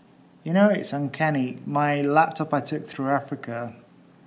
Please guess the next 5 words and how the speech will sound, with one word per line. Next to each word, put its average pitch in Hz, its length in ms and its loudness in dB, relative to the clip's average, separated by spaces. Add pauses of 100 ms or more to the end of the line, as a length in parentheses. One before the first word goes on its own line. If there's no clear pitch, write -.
(600)
I 156 100 -2
cracked 165 460 2
the 147 80 -4
screen, 139 840 -2 (3000)
I 107 40 -12